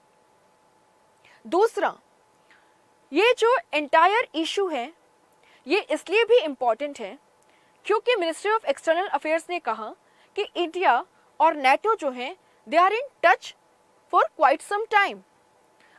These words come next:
अब ये जो touch की वो बात कर रहे हैं, actually India और nato जो है, उन्होंने ये dialogue जब किया, तो India ने एक तरीके से अपने interest को सामने रखते हुए ये dialogue किया था। India nato से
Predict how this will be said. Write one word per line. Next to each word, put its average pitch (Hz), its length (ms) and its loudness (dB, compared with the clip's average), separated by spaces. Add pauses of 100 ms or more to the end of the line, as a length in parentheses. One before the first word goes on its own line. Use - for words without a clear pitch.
(120)
अब 330 100 0
ये 453 140 6
जो 466 260 2 (100)
touch 370 200 6
की 440 180 0
वो 415 140 0
बात 262 300 0
कर 262 140 0
रहे 214 140 -8
हैं, 233 220 -12 (400)
actually 403 400 0
India 330 320 -2
और 359 280 0
nato 277 380 -2
जो 254 160 -6
है, 208 220 -16 (320)
उन्होंने 339 240 -4
ये 415 100 0
dialogue 262 420 4
जब 381 180 -4
किया, 247 340 -6 (320)
तो 359 60 -4
India 381 460 0
ने 269 260 -6 (300)
एक 320 100 -6
तरीके 415 440 2
से 466 180 -2
अपने 339 480 -4
interest 302 440 -2
को 440 120 -4
सामने 302 380 -4
रखते 285 260 -6
हुए 269 220 -6
ये 403 120 0
dialogue 269 420 2
किया 202 200 -8
था। - 220 -20 (640)
India 381 360 0
nato 320 360 0
से 247 280 -2